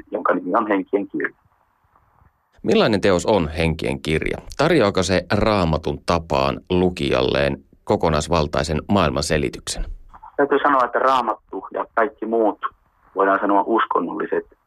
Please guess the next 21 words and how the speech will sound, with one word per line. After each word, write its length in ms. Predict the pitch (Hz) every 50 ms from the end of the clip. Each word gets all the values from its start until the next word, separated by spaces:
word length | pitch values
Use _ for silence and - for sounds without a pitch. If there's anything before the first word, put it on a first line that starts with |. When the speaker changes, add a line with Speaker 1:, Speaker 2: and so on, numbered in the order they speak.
| _ _ _ _
Speaker 1:
me 120 | - 85 -
puhutaan 280 | - 98 92 - 98 95
uskonnollisista 560 | 107 110 - - 90 87 85 85 - - -
teoksista, 640 | - - 85 85 85 - - - - - - - - - - - _ _ _ _ _
toki 240 | - 104 - - 107 104
sama 220 | 104 104 107 107 -
pätee 340 | - 110 110 - 104 95 92
myös 220 | 98 104 101 - - - - - - -
tieteelliseen 500 | 101 98 - 98 101 104 - 120 117 -
tutkimukseen, 800 | - 117 - - - - 85 87 - - - - - - - 85
niin 220 | 87 87 85 - _ _ _ _ - _ -
silloin 240 | - 143 135 123 117
me 80 | 113 113 -
puhutaan 760 | 139 135 123 123 107 101 - - 90 90 87 85 85 85 - _ _ _ _ _ _ _ _ _ _ _ _ _ _
julkaisuista, 800 | 110 117 127 127 117 107 - - 90 85 - - 92 87 - -
jotka 300 | 92 98 95 - - -
on 140 | 90 95 98
laadittu 400 | 104 107 104 95 - - - -
jonkun 380 | 92 90 90 - - 98 95 113
yhden 460 | 123 120 104 85 87 85 82 82 - _ _ _ - - 117
henkilön 600 | 120 113 110 98 - - 85 - - - -